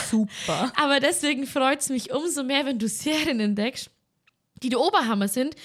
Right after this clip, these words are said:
Speaker 2: die du einfach so ignoriert hast und dachtest, ja komm, ja komm. Und dann auf einmal, stopp, stopp, diese
Speaker 1: Ja.
Speaker 2: Serie. Und dann hat die sechzehn Staffeln, ah, sechsundvierzig
Speaker 1: Voll.
Speaker 2: Folgen. Geil.
Speaker 1: Und es ist halt so,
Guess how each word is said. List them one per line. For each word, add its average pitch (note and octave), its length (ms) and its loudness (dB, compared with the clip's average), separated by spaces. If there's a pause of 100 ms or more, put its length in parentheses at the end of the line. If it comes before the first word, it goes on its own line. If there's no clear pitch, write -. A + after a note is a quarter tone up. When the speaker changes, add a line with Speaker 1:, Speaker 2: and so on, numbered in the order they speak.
(200)
Speaker 2:
die C4+ 60 -8
du C4+ 80 -6
einfach D4 260 -2
so - 120 -6
ignoriert A#3+ 460 0
hast A#3 140 -2
und G#3+ 60 -2
dachtest, G3+ 240 -2
ja F#3+ 100 -2
komm, F#3 220 -4 (260)
ja G#3 160 -2
komm. F#3+ 240 -2 (240)
Und C4+ 260 -2
dann F#4 200 6
auf F4 80 2
einmal, D4 400 4
stopp, G4 260 4
stopp, - 380 2
diese F4 360 2
Speaker 1:
Ja. A3+ 300 4
Speaker 2:
Serie. G4+ 340 8
Und F#4 120 2
dann E4 120 6
hat F#4 240 6
die F4+ 160 8 (420)
sechzehn B4+ 520 6
Staffeln, G#4 520 6
ah, F4 260 8 (100)
sechsundvierzig B3 600 6
Speaker 1:
Voll. C#4+ 120 6
Speaker 2:
Folgen. A4 600 6 (260)
Geil. A#4+ 600 6
Speaker 1:
Und - 160 -4
es - 140 -2
ist - 140 -2
halt D4+ 160 0
so, C#4+ 80 0